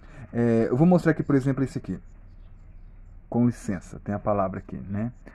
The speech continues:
É, eu vou mostrar a capa aqui pra vocês, só pra vocês verem. Aqui da, da, da Pinhoque Languages, que eu imagino que é uma editora, é, que é uma, que é uma, que deve ser uma editora,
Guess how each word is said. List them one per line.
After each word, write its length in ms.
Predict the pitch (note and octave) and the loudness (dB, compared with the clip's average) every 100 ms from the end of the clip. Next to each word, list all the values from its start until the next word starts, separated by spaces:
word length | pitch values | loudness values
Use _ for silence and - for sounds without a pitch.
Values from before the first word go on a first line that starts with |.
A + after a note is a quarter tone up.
| - - - | -20 -20 -6
É, 340 | A2+ A2+ A2 | 0 2 2
eu 100 | - | 2
vou 80 | C3 | 2
mostrar 260 | D3 - B2 | 2 2 0
a 40 | |
capa 300 | - G#2 F#2+ | 0 -4 -4
aqui 140 | - - | -10 -8
pra 120 | F#2+ | -8
vocês, 560 | F2+ - A2+ F#2 - - - | -8 -4 -4 -4 -10 -20 -12
só 80 | A2 | -8
pra 140 | - | -6
vocês 340 | B2 B2 C#3+ A#2+ | -6 -6 -6 -6
verem. 180 | E2 - - - - - - - - - - - | -10 -16 -20 -20 -20 -20 -20 -20 -20 -20 -12 -6
Aqui 400 | A2+ - C#3 C#3 | -2 4 6 8
da, 240 | C#3 - | 6 6
da, 360 | B2 B2+ A2+ - - | 4 4 4 -2 -8
da 300 | B2 B2+ B2+ | 2 6 6
Pinhoque 640 | - E3 D#3 B2 C3+ - | 4 4 8 10 8 4
Languages, 580 | A#2+ A#2 G2+ G2 - - - - | 0 2 0 -4 -10 -20 -20 -20
que 140 | - G3 | 2 6
eu 100 | A#3 | 8
imagino 520 | E3+ G#2+ G#2+ C3+ B2 | 6 4 2 0 0
que 120 | - | 2
é 60 | B2+ | 2
uma 160 | C#3 | 4
editora, 800 | C#3 C3+ - - B2+ C3+ C3+ C3+ - - | 2 0 -2 2 4 6 4 2 -4 -4
é, 760 | A#2+ A#2+ A#2 A2+ A2 G#2+ G#2 G2+ F#2+ - - - - - - | 0 2 2 2 0 0 -2 -2 -4 -10 -20 -20 -20 -20 -8
que 60 | - | -2
é 40 | C3+ | 0
uma, 120 | C3+ | 0
que 140 | - | 0
é 40 | C#3 | 0
uma, 140 | C#3 | 0
que 160 | B2 C#3 | 0 2
deve 240 | C3 C3 | 2 2
ser 80 | D3 | 0
uma 120 | C#3 | 0
editora, 560 | C3 C3 C#3 C3 B2+ | 0 -2 0 2 0